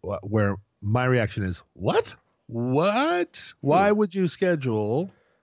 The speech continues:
Speaker 1: someone to come do that at, say, seven o'clock on a Friday night?"
Speaker 2: I
Speaker 1: That
Speaker 2: see.
Speaker 1: seems like a
Speaker 2: Yes,
Speaker 1: weird
Speaker 2: yes, yes,
Speaker 1: time to
Speaker 2: yes.
Speaker 1: have done.
Speaker 2: Oh, I, now I, I totally understand what you're saying. Yes. Yes,
Speaker 1: And
Speaker 2: yes, yes. There's some kinds of things where there's been, like, a, I feel like there's a way overabundance of communication about, like,
Speaker 1: Yep.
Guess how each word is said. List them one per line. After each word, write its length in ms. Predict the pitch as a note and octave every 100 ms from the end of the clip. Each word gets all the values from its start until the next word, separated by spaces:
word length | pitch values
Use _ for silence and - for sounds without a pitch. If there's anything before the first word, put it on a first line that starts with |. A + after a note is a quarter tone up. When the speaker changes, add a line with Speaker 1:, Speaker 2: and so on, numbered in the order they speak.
| _ _ _ _ _
Speaker 1:
someone 340 | - D#3 D#3+ D#3
to 100 | D3+
come 640 | - D3 C3+ C3+ C3+ D3 B2
do 220 | B2+ C#3
that 440 | A#2+ A2 F2+ A2+ - _ _ _ _ _ _ _
at, 240 | B2+ B2 -
say, 440 | - C3 A2+ A2 - _
seven 480 | - - F#3 D3+ D3
o'clock 360 | B2+ B2+ A#2 A2
on 120 | G#2
a 40 |
Friday 320 | F2+ G2 F2+ E2+
night?" 120 | E2+
Speaker 2:
I 180 | F3 F#3
Speaker 1:
That 120 | A3
Speaker 2:
see. 160 | - A#2+
Speaker 1:
seems 120 | D3
like 120 | D3 C3+
a 40 |
Speaker 2:
Yes, 80 | A#2+
Speaker 1:
weird 100 | B2
Speaker 2:
yes, 80 | G#2+
yes, 100 | -
Speaker 1:
time 140 | G#2+ G2
to 80 |
Speaker 2:
yes. 160 | G2+ F2+
Speaker 1:
have 80 | -
done. 140 | E3 A3
Speaker 2:
Oh, 100 | E3+
I, 60 |
now 240 | D3+ D#3 D#3
I, 140 | C3+ C3
I 80 | C3+
totally 380 | - C#3+ C3+ B2+
understand 320 | A#2 G2+ A2 G2+
what 80 |
you're 80 | F#2+
saying. 280 | - F2+ G2+
Yes. 380 | A2 F#2+ - - - -
Yes, 180 | D#4+ B3+
Speaker 1:
And 80 | D3+ D3
Speaker 2:
yes, 100 | F#3
yes. 100 | -
There's 120 | F#3
some 120 | E4
kinds 220 | C4+ C4
of 80 | A#3
things 220 | E3+ C3+
where 80 | D3+
there's 180 | D3+ C3+
been, 240 | E3+ C#3+
like, 140 | B2 C3+
a, 160 | C3 A2+
I 120 | D#3
feel 160 | - G#2
like 160 | F#2
there's 200 | G2+ - - -
a 100 | A2
way 240 | C3+ F3+ D3
overabundance 920 | E3 C#3 G#2 G#2+ - G#2 A#2 E3+ F3
of 100 | F3+
communication 720 | - F#3+ G3 - F#3+ - A3 D#3
about, 240 | C3 B2
like, 140 | B2
Speaker 1:
Yep. 80 | B2